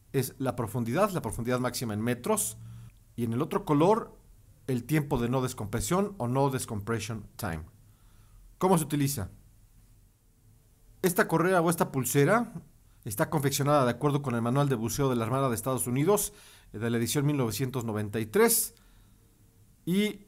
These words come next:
la mayoría de estos relojes, como les comento, las traen impresas lo que es esta parte de la correa.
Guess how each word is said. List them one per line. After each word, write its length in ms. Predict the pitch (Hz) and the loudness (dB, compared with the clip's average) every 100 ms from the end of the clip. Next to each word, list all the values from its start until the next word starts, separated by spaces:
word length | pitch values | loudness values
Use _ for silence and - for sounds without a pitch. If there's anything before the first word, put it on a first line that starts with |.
| - | -6
la 100 | 131 | -2
mayoría 380 | 127 123 135 139 | 0 2 2 2
de 80 | |
estos 220 | 143 143 139 | 0 -2 -2
relojes, 760 | 127 139 139 139 139 - - - - | 0 0 0 -2 -2 -6 -8 -12 -10
como 180 | 120 | -6
les 160 | 113 104 | -4 -4
comento, 500 | 131 151 185 180 208 | -4 -2 -2 -2 -2
las 200 | 135 - | -2 -4
traen 220 | 143 143 | -2 0
impresas 680 | 131 - 139 139 143 143 - - _ _ - | 0 0 0 0 -2 -4 -10 -18 _ _ -16
lo 240 | 113 110 104 | -10 -10 -4
que 140 | 135 | -2
es 180 | 139 - | -2 -4
esta 260 | 120 131 104 | -8 -8 -4
parte 240 | 117 110 | -4 -4
de 100 | 107 | -4
la 140 | 101 101 | -4 -6
correa. 320 | 104 90 | -8 -10